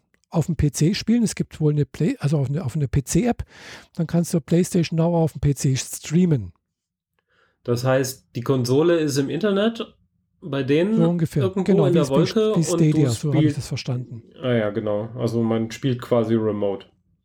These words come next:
Speaker 1: Genau. Hm,
Speaker 2: Mhm.
Speaker 1: das Gleiche ist auch ähnlich wie jetzt mit, ähm, Google, äh, Quatsch, nicht Google, sondern, äh, Microsoft Xbox Game Pass. Da kann man wohl auch auf verschiedenen Geräten das spielen. Natürlich nicht auf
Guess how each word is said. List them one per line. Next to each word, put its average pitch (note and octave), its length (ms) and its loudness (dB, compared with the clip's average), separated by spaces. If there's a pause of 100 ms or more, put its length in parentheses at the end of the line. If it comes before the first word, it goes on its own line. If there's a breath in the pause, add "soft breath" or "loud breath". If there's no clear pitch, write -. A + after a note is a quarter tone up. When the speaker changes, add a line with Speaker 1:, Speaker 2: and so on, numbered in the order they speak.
(240)
Speaker 1:
Genau. D#3+ 340 0 (340)
Hm, G3 200 0
Speaker 2:
Mhm. A#2+ 220 -4
Speaker 1:
das E3+ 200 0
Gleiche G3 320 2
ist G#3 180 -2
auch F3 180 2
ähnlich F3 380 2
wie E3+ 80 2
jetzt D#3 280 -2
mit, D3+ 240 -2
ähm, D3 400 -2
Google, D3+ 360 0 (180)
äh, D#3 140 2
Quatsch, - 240 -4
nicht C#3 120 -2
Google, G3 180 0
sondern, D#3+ 280 -2
äh, D3 180 0 (580)
Microsoft D#3 640 0 (140)
Xbox - 560 -2
Game G3 200 2
Pass. - 380 -2 (580 loud breath)
Da E3+ 100 0
kann F3 160 0
man E3+ 160 2
wohl E3 120 4
auch E3 180 4
auf C#3 60 -2
verschiedenen E3 520 0
Geräten D#3 520 2
das F#3+ 160 2
spielen. B3 560 0 (800 loud breath)
Natürlich F3+ 280 0
nicht F#3 160 2
auf E3+ 160 2